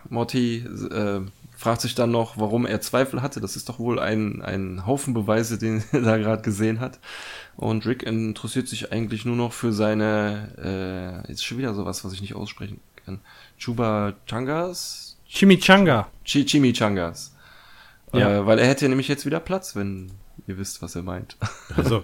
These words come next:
Speaker 3: krass, wie der damit umgeht, ey, mit der Situation. So, ich war grad kacken, ich könnte jetzt wieder was essen, ne? Aber hier ist ja grad jemand gestorben, interessiert mich nicht. Wahnsinn.
Speaker 2: Es, es tut weh, es tut weh, es, ich hätte nicht zweifeln sollen.
Speaker 3: <laughs> Du bist schuld, ich geb dir die Schuld.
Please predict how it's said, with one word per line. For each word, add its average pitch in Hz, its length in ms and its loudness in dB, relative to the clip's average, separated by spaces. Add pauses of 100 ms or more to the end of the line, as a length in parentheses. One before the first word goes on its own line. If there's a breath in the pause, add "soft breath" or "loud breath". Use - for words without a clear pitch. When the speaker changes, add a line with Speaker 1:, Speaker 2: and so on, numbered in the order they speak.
Speaker 3:
krass, - 360 2
wie 110 80 2
der 107 120 4
damit 131 320 2
umgeht, 160 480 2
ey, 110 120 0
mit 117 180 2
der 123 120 6
Situation. 117 680 2 (500 soft breath)
So, 165 120 -4
ich 131 160 -4
war 147 100 6
grad 135 240 0
kacken, 175 300 2
ich 156 100 -4
könnte 151 200 4
jetzt 139 100 -2
wieder 131 140 2
was 123 160 6
essen, 180 420 2
ne? 196 280 6
Aber 135 260 4
hier 139 220 10
ist 143 160 0
ja 147 80 10
grad 131 280 4
jemand 131 240 0
gestorben, 120 380 2
interessiert 131 380 0
mich 82 160 -8
nicht. - 220 -10 (380)
Wahnsinn. 85 420 -4 (160)
Speaker 2:
Es, - 240 -4 (880)
es - 160 4
tut 330 300 12
weh, 302 260 8
es 277 140 8
tut 302 240 12
weh, 269 280 8
es, 247 200 2
ich 240 120 -4
hätte 277 220 4
nicht 269 200 -2
zweifeln 269 500 4
sollen. 262 400 2 (480)
Speaker 3:
<laughs> - 400 2
Du 220 120 2
bist 226 240 4
schuld, 233 340 4
ich 202 160 2
geb - 120 0
dir - 100 -2
die 240 140 4
Schuld. 247 400 0